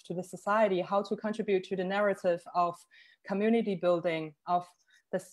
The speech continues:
future of the city. Therefore, um, this concept, um, of borrowing the wiki technology into an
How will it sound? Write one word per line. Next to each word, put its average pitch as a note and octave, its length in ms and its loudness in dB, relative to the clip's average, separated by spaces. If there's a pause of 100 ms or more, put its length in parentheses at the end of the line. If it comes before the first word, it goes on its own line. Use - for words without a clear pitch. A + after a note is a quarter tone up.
future G#3+ 560 2
of E3+ 180 4 (280)
the F3+ 60 -2
city. F3+ 640 -2 (720)
Therefore, G#3 840 8
um, F3+ 560 -2 (340)
this - 500 2 (100)
concept, G3+ 760 -2
um, F3+ 500 0
of F3+ 300 2 (480)
borrowing F#3+ 840 2
the F3+ 80 0
wiki G3 460 0
technology G#3 920 0
into F#3+ 320 0
an E3+ 160 0